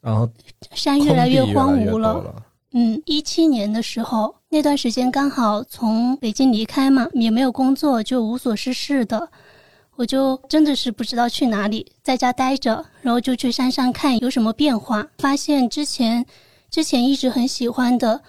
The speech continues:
Speaker 2: 呃，在节目里也提过大片的那种紫云英，田里面的，
Speaker 1: 嗯。
Speaker 2: 然后山上的那种油菜就越来越少了。我就突然想到，觉得其实老地方它是一个会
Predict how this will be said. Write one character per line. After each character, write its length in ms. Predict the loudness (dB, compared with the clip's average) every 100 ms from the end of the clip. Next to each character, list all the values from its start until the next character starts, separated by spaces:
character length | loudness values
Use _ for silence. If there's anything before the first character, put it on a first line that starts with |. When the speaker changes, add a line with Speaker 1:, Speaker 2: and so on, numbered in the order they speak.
| _ _ _
Speaker 2:
呃， 360 | -2 0 2 0
在 160 | 0 -2
节 140 | 2
目 140 | 2 2
里 120 | 2
也 120 | -2
提 240 | -4 -4
过 180 | -2 -2
大 200 | -2 -4
片 240 | 0 0 2
的 220 | 0 -6 _ -6
那 140 | -6
种 260 | -2 -2 -2
紫 220 | -2 0
云 120 | 2
英， 280 | 2 2 0
田 280 | -2 0 2
里 120 | 4
面 260 | 2 2
的， 140 | 0 -4
Speaker 1:
嗯。 80 | -8 -20 -6
Speaker 2:
然 100 | -2
后 40 | 0
山 200 | 0 0
上 220 | 2 2
的 100 | 2
那 160 | 2
种 240 | 0 0 0
油 220 | -2 -4
菜 340 | -6 -4 -4 -6 -20 _
就 180 | -2 0
越 160 | 2 2
来 140 | 2
越 160 | 0 -2
少 280 | -4 -6 -4
了。 260 | -4 -4 -6
我 80 | -4
就 160 | -2 0
突 140 | 2
然 100 | 2
想 320 | 2 -2 -4 -2
到， 280 | 0 2
觉 240 | 0 -2 0
得 260 | 0 0 -4 -8
其 120 | -4
实 140 | -2
老 180 | -2 -2
地 160 | -4 -2
方 200 | -2 -2
它 160 | -2
是 160 | -2 -2
一 100 | 0
个 140 | -2
会 260 | 0 -2